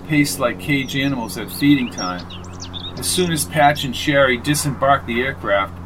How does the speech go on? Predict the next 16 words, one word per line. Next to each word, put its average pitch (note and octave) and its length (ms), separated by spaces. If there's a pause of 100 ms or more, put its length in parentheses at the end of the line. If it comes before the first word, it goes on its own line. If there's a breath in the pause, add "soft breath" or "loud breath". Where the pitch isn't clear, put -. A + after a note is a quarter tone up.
(460)
the B2+ 60
men C#3+ 220
scoffed C#3+ 480
up C#3 160
the B2+ 80
red B2+ 240
suitcase B2+ 680
and B2+ 180
whisked D3+ 300
them B2+ 220
both C3+ 320
to B2 60
the A2+ 200
airport's B2 440
parking C3+ 420
lot. F#2 240